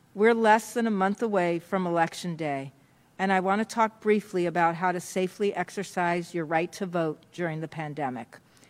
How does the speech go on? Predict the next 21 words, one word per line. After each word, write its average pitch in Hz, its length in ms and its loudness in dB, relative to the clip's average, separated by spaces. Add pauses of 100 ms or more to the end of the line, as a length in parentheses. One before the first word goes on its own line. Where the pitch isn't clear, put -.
(260)
We're 196 140 6
really 214 340 6
lucky 208 460 4
to 185 100 -8
take 190 300 -4
advantage 185 600 -2
of 170 100 -6
the 170 80 -4
fact 165 440 0
that 175 220 -2
everyone 208 540 2
in 202 160 -4
California 175 880 -2 (640)
receives 190 480 -2
a 202 40 0
ballot 180 520 4
by 180 160 4
mail 170 500 0 (220)
to 196 80 -6
fill 214 320 2
out 170 280 6